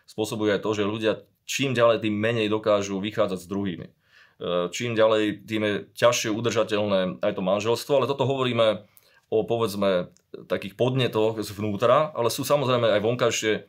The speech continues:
vonkajšie tlaky, ako ty hovoríš, a to sú či už ekonomické, či už sociálne, ale za tým všetkým Biblia hovorí, že je jeden antikristovský duch, ktorý vlastne sp-, e, chce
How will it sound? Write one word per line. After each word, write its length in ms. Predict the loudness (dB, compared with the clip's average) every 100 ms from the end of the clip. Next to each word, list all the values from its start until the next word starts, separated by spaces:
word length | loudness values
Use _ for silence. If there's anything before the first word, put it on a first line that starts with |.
| _ _ _ _
vonkajšie 460 | -4 0 0 0
tlaky, 280 | 0 0 0
ako 100 | -6
ty 120 | -4 0
hovoríš, 480 | 2 0 0 -4
a 60 | -6
to 80 | -6
sú 280 | -6 -10 -8
či 240 | -2 0
už 240 | 2 0 -2
ekonomické, 800 | 0 0 0 -2 -6 -2 -2 -2
či 160 | -6
už 80 | -6
sociálne, 720 | -6 -6 0 2 4 2 0
ale 160 | -2 0
za 120 | 0
tým 120 | 0
všetkým 680 | -4 -2 -4 -4 -4 -4 -4 -8 _ -10
Biblia 320 | -4 0 2
hovorí, 240 | 2 0
že 160 | 0 -2
je 220 | -2 0 -2 -6 _
jeden 240 | -6 -4 0
antikristovský 760 | 0 0 -6 -4 -4 -4 -8
duch, 440 | -2 0 0 -6 _ _ -4
ktorý 200 | -2 2
vlastne 320 | 0 -2 -10
sp-, 160 | -10
e, 240 | -6 -4 -4
chce 320 | -6 0